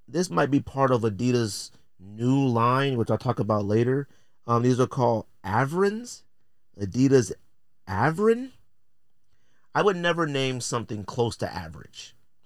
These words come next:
Avrin? Maybe it's Avrin?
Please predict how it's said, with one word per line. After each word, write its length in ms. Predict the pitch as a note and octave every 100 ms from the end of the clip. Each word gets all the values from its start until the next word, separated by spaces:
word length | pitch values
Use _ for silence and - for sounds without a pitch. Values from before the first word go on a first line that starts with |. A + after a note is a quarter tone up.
| -
Avrin? 600 | G#2+ D3 F3 A#3 B3 B3 - - - - - - -
Maybe 180 | D3+ F3+
it's 120 | -
Avrin? 680 | A2 F#3 G#3+ C4 C#4 C#4+